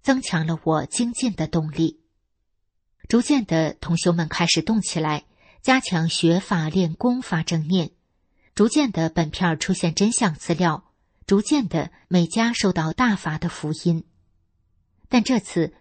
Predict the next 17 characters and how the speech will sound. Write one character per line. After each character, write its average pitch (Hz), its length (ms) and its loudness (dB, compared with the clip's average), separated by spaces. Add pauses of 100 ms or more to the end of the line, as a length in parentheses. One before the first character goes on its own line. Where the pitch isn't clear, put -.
(140)
我 262 100 0
把 - 160 2
自 190 200 -4
己 156 180 -2
放 165 220 0
到 165 180 0
了 160 100 -2
低 208 220 0
处， - 400 -2 (300)
主 214 140 6
动 254 200 2
不 170 140 0
在 160 160 -2
协 - 180 0
调 165 220 -2
人 156 160 -2
的 165 100 -2